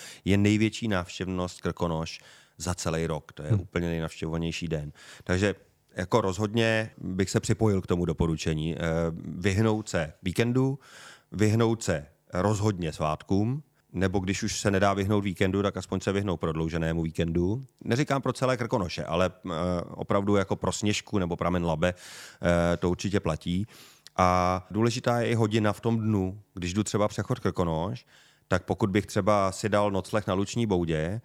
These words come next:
Speaker 1: tak se můžu docela dobře vyhnout davům na Sněžce, protože když tam budu mezi osmou hodinou ranní a jedenáctou hodinou dopolední, tak tam skoro nikdo nebude. Jo, ty davy přijdou o půl jedenáctý v jedenáct, ale předtím tam nikdo nebude.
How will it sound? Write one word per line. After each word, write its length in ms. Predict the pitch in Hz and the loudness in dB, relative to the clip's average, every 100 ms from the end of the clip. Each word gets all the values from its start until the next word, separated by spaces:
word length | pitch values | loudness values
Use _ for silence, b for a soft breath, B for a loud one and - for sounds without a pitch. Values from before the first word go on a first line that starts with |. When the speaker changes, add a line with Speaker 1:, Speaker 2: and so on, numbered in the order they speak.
| b b b - | b b b -2
Speaker 1:
tak 160 | 95 | 0
se 100 | 113 | 2
můžu 220 | 107 107 | 0 2
docela 340 | 110 113 135 123 | 0 2 0 0
dobře 300 | 110 104 101 | -2 0 2
vyhnout 300 | 92 92 87 | 2 2 0
davům 280 | 82 82 80 | 0 0 -4
na 100 | 78 | -4
Sněžce, 480 | 85 - - 80 | -6 -4 -2 -2
protože 360 | - 95 95 95 | -2 -6 -2 -2
když 160 | 95 - | -2 -2
tam 180 | 104 | -2
budu 160 | 98 104 | 0 2
mezi 460 | 104 95 110 95 76 _ _ _ - | 2 2 2 0 -2 _ _ _ -4
osmou 320 | 87 - 104 101 | -4 0 2 2
hodinou 340 | 101 107 104 | 2 2 2
ranní 480 | 90 90 90 95 107 - | 2 2 0 0 -2 0
a 320 | 87 87 85 - - | 2 4 0 -4 -4
jedenáctou 640 | 90 92 92 90 - 92 | 0 2 0 0 0 0
hodinou 260 | 90 95 98 | 0 0 0
dopolední, 720 | 87 87 80 80 76 87 - B B B B | 0 0 0 -2 -4 -4 -8 B B B B
tak 140 | 95 | -2
tam 120 | 107 104 | 0 -2
skoro 220 | 104 98 | 0 2
nikdo 220 | 98 98 | 2 2
nebude. 280 | 87 87 71 - _ _ _ _ - | 2 0 -4 -12 _ _ _ _ -6
Jo, 120 | 85 | -2
ty 120 | - | 2
davy 240 | 95 92 104 | 2 2 2
přijdou 640 | - 98 101 98 98 90 - - | -2 0 2 4 2 -2 -8 -10
o 60 | |
půl 180 | 92 95 | 0 2
jedenáctý 520 | 87 95 90 - 104 | 2 2 0 -2 -2
v 40 | 82 | 0
jedenáct, 580 | 82 82 76 92 123 - | 2 0 0 -4 -6 -6
ale 180 | 87 87 | -2 0
předtím 400 | - 98 - 98 | 0 -4 -2 -2
tam 140 | 95 | 0
nikdo 200 | 92 92 | 0 0
nebude. 320 | 90 85 82 | 0 0 -2